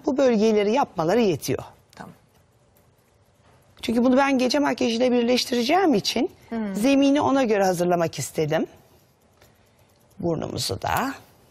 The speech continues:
Speaker 1: Şimdi burnumuzun şurasında hafif bir kemiğimiz var. Çok küçük bir kemik. Normalde olmadığında burun üstü açıktır,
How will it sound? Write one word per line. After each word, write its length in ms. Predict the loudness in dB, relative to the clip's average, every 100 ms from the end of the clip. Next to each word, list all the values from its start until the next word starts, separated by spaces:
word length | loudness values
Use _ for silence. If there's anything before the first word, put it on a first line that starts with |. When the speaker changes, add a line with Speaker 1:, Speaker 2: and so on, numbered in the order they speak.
| _ _ _ _ -20 -20 -6
Speaker 1:
Şimdi 360 | 0 2 2 -2 _ _
burnumuzun 580 | 0 2 4 4 2 0 -4 -14
şurasında 760 | -6 0 2 2 0 0 0 -2 -14 _ _
hafif 500 | -18 -16 -8 -8 -2
bir 140 | -2
kemiğimiz 640 | 0 0 2 4 2 0 0
var. 180 | -2 -2
Çok 240 | -6 -4
küçük 300 | -2 -2 -2
bir 100 | 0
kemik. 480 | -2 -2 -4 -4 -12 -20 -20 -12 -2
Normalde 460 | 2 4 4 4
olmadığında 840 | 4 4 4 4 4 2 4 2 2
burun 240 | 2 4 2
üstü 260 | 0 -2
açıktır, 600 | -2 -2 -4 -6 -2 -2